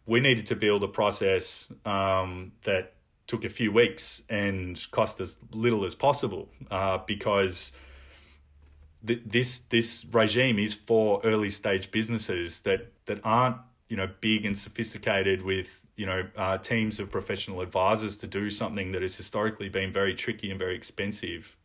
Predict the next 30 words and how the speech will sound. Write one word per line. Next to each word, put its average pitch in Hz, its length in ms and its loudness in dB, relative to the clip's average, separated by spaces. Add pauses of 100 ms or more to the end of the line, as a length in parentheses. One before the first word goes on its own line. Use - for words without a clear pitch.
(520)
And 123 160 2
that, 139 240 0
that's 135 240 4
been 123 680 0
a 107 680 -2 (260)
process 107 520 2
of, 98 500 0 (300)
you 113 80 -4
know, 98 100 -2
first 107 420 0
principles, 117 1120 2 (140)
iteration, 101 1120 0 (320)
experimenting. 98 1160 -2 (500)
And, 196 260 0 (100)
you 135 100 0
know, 113 100 4
we 127 140 2
made 120 240 4
some 117 160 0
mistakes - 840 -2
at 110 160 -4
the 110 80 -4
start, 107 560 2
but 107 160 0
we 107 120 -2
learned 113 480 0
from 104 560 0
our 101 120 0
mistakes. 107 640 -2
And, 98 680 -4